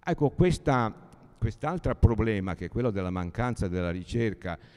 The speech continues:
è anche un altro tema che tutto sommato, eh, eh, di cui Milano soffre in questi ultimi tempi e che invece bisognerebbe in qualche modo cercare di, di, di,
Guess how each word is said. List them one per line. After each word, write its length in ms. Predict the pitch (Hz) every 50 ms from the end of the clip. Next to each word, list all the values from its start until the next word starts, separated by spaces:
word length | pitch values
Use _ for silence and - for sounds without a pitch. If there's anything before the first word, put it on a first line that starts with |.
| - _
è 160 | - 135 147
anche 380 | 156 139 135 156 180 175 -
un 100 | 139 110
altro 300 | 107 120 127 - 175 165
tema 320 | - 127 123 131 156 170 160
che 160 | - 113 -
tutto 240 | - 110 - - 143
sommato, 880 | - - 151 131 113 104 101 107 - - 160 156 135 - - - - - - - - -
eh, 220 | 98 101 92 - -
eh, 120 | 98 101 101 101 120 -
di 200 | - 117 139 131
cui 240 | - - 123 131 131
Milano 500 | 143 147 131 127 127 120 120 131 139 135
soffre 640 | - - - 156 160 127 107 - - 92 95 98
in 80 | 92 90
questi 280 | - 101 90 - -
ultimi 400 | 101 101 95 90 101 95 95 90
tempi 420 | - 101 92 85 78 73 - 87 85
e 40 | 85
che 140 | - 98
invece 340 | 104 127 147 156 - - 110
bisognerebbe 480 | 107 104 92 85 85 87 95 110 98 113
in 80 | 104
qualche 260 | - 85 87 92 127 139
modo 640 | 127 92 87 92 87 117 113 - - - - -
cercare 480 | - - 107 92 - - 95 90 92 98
di, 280 | 85 92 95 90 80 78
di, 580 | 92 95 92 90 87 85 85 87 87 85 85 76
di, 520 | 73 95 92 90 90 85 85 85 87 85